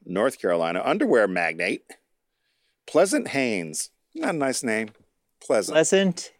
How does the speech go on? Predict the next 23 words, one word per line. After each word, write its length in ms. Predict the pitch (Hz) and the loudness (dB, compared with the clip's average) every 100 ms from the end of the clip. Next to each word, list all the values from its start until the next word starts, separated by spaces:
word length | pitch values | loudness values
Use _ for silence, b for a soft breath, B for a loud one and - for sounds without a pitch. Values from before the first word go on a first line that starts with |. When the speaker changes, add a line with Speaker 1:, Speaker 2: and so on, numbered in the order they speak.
| _ _ | _ _
Speaker 2:
So 360 | - - 156 139 | 2 6 8 6
Haynes 880 | 131 208 262 120 85 90 113 - - | 2 2 4 4 2 0 0 -2 -2
really 680 | 101 113 147 185 233 196 131 | -2 4 6 8 6 4 6
is 300 | 127 123 113 | 6 6 2
the 100 | 107 | -2
family 480 | - 101 95 104 | 0 0 0 0
name 500 | 101 82 80 85 120 - | 0 0 0 -2 -4 0
of 180 | 90 135 | 2 2
Speaker 1:
Pleasant. 440 | 139 170 - - _ _ _ _ - - | 0 -4 -8 -16 _ _ _ _ -10 -2
Speaker 2:
I 260 | 98 107 120 | 2 4 2
am 220 | 120 107 | 2 0
a 80 | 98 | 0
Hanes, 420 | 98 92 95 95 | 0 0 0 0
I 120 | 92 | 0
wear 180 | 92 92 | 2 2
Hanes 300 | 98 85 - | 0 -2 -2
t-shirts. 600 | - 80 151 233 - - - | -2 -2 -2 -4 -4 -6 -6
Speaker 1:
Yeah. 220 | 104 139 - - - _ | -6 -8 -10 -20 -20 _
So 180 | - 135 | 0 0
Pleasant, 600 | - 170 262 170 110 - - | 2 4 4 4 -2 -4 0
he 80 | 156 | 2
actually 320 | 180 - 170 | 2 2 2
fought, 520 | - - 180 101 - | 2 4 4 4 0